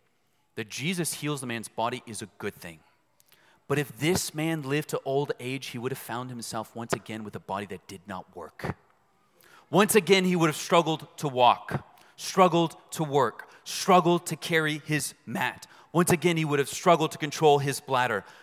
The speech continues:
The older he got, the more he would have suffered. The closer he would have gotten to a judgment that will forever fix his state,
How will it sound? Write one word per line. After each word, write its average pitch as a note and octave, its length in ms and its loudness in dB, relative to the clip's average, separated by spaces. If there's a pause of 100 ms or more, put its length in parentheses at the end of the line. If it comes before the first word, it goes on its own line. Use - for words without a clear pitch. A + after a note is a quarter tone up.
(120)
The D3+ 200 2
older G3 380 6
he E3 160 -2
got, E3 400 0
the E3+ 40 0
more D#3 360 2
he D#3 200 -6
would C#3+ 200 0
have C#3 180 -2
suffered. C3+ 640 2 (600)
The A#2 80 -10
closer F3 460 -4
he C#3 100 -10
would A2 100 -8
have G2+ 140 -10
gotten A#2+ 300 -4
to - 140 -14
a G2 40 -10
judgment A#2 480 -8
that G2+ 100 -14
will G2 80 -14
forever G#2 400 -8
fix - 300 -14
his G2 100 -14
state, - 420 -14